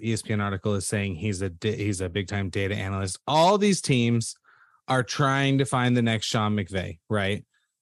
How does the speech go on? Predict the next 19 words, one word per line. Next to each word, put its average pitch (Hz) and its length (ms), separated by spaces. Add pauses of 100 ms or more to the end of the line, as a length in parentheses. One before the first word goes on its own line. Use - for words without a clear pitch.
(180)
Um, 101 680 (380)
they're 123 140
trying 131 240
to 131 60
find 131 180
the 127 40
next 123 220
Kyle 117 240
Shanahan. 107 640
They're 101 100
trying 107 320
to 104 60
find 107 320
the 107 40
next, - 840 (160)
uh, 92 500 (1500)
sort 127 240
of 117 60
young, 110 920